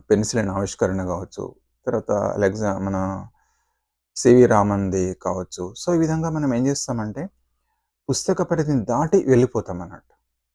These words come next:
So, పుస్తకంలో ఉన్నదానికి, for example, ప్రైమరీ లెవెల్‌లో పెద్ద ఎక్స్‌పెరిమెంట్స్ లేవు, చిన్న చిన్న ఎక్స్‌పెరిమెంట్స్ లేవు ఇందులో మనం చూస్తుంటాం కొత్త పుస్తకాలు.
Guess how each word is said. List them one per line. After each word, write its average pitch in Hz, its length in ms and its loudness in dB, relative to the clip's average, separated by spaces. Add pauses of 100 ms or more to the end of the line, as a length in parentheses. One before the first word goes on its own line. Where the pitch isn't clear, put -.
(500)
So, 113 120 -2
పుస్తకంలో 131 680 2
ఉన్నదానికి, 113 500 0
for 123 100 2
example, 131 460 -6 (800)
ప్రైమరీ 123 340 2
లెవెల్‌లో 123 360 0 (600)
పెద్ద 113 160 -2
ఎక్స్‌పెరిమెంట్స్ 143 680 0
లేవు, 107 220 2
చిన్న - 240 -4
చిన్న 107 200 -4
ఎక్స్‌పెరిమెంట్స్ 117 560 -4
లేవు 95 260 -2 (140)
ఇందులో 95 200 -6
మనం 110 160 -2
చూస్తుంటాం 95 580 -6
కొత్త - 240 -14
పుస్తకాలు. - 580 -14